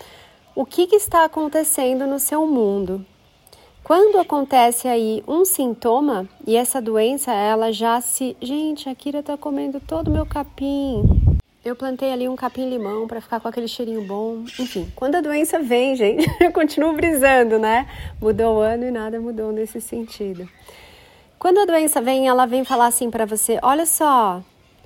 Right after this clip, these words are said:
você está desalinhado, desalinhada. Olha só,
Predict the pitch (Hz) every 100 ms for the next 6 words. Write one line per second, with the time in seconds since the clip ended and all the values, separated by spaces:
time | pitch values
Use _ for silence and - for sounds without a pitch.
0 | _ - 226 233 269 254 - 247 226 240
1 | 247 254 240 208 214 220 208 220 226 233
2 | 180 165 170 165 _ _ - - - -
3 | - _ _ - - - - _ 254 285
4 | 349 - 339 311 269 208